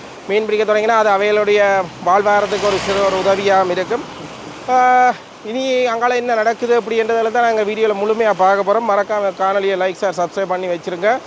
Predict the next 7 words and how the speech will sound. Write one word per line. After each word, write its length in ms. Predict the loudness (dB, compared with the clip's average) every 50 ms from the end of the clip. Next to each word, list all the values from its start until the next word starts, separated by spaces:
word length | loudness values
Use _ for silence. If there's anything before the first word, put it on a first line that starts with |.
| -14 -20 -20 -20 -20 -20 -10 -8 -4
இனி, 120 | -2 0 0 0
இனி 100 | 0 -2 -2
இப்படியான 320 | -2 -2 -2 0 -2 -2 -2
காணொலியெல்லாம் 520 | -2 -2 0 0 0 0 0 0 0 0 -2
வரும். 180 | -2 -2 0 2
வாங்க 260 | 2 2 2 2 0 -2 -4 -10 -18 -20 -20 -20 -20 -20 -20 -16 -10 -6
முழுமையா 400 | -4 -4 -2 -2 -2 -2 -2 -2